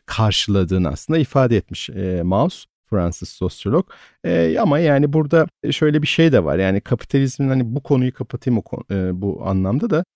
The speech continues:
Yani markalar tarafında şeyi görüyoruz. Yani özellikle bu haftanın içerisinde işte alışveriş merkezlerine gittiğimizde hepimiz,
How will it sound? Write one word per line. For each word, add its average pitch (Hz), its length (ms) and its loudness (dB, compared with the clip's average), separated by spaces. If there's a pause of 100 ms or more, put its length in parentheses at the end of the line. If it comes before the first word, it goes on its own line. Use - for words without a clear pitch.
(100)
Yani 135 220 2
markalar 160 640 4
tarafında 135 560 0
şeyi 151 300 -2
görüyoruz. 135 440 2
Yani 104 200 0
özellikle 131 540 4
bu 139 60 4
haftanın 104 420 0
içerisinde 87 440 -6
işte - 180 -4
alışveriş 101 440 -4
merkezlerine 92 640 -6
gittiğimizde 82 560 -6
hepimiz, 139 400 -4